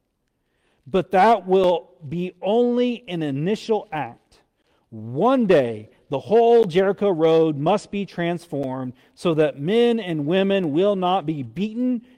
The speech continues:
and robbed as they make the journey through life. True compassion is more than flinging a coin to a beggar. It understands that edifice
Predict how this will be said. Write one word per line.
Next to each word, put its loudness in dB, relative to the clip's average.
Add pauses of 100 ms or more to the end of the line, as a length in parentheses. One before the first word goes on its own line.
and -10
robbed 6
as -4
they -4
make -2
the -2
journey -4
through -8
life. -10 (800)
True 0
compassion -6 (240)
is -2
more 4 (240)
than -4
flinging -2
a 2
coin -2
to -2
a -2
beggar. -6 (580)
It -4
understands -4 (100)
that -6 (480)
edifice -8